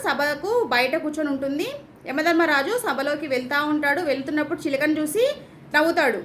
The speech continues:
నవ్వేసరికి చిలుక భయపడుతుంది. కొంతసేపటి తర్వాత గరుడు వస్తాడు.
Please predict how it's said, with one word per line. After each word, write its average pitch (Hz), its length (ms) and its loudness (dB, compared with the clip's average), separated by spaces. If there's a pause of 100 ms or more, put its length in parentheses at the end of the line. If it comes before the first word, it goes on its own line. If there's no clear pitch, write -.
(260)
నవ్వేసరికి 339 540 -2
చిలుక 330 260 -2
భయపడుతుంది. 262 720 0 (320)
కొంతసేపటి 381 560 2
తర్వాత 330 300 2
గరుడు 285 380 4
వస్తాడు. 285 360 -2